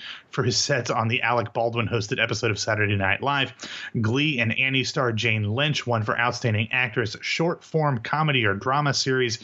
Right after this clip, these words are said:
for her turn on Dropping the Soap. I have absolutely no idea what that is. And then Meryl Streep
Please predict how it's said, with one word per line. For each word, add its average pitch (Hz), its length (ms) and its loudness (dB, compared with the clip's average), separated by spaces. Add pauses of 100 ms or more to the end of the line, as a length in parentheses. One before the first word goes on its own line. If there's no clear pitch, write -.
(340)
for 123 160 0
her 104 180 2
turn 139 320 0
on 113 300 2
Dropping 113 480 2
the 101 60 2
Soap. 139 340 0
I 120 100 0
have 117 200 0
absolutely 113 560 0
no 104 200 2
idea 95 300 2
what 98 140 2
that 104 180 2
is. 165 240 0 (500)
And 131 160 0
then 135 140 2
Meryl 135 360 2
Streep 131 380 -2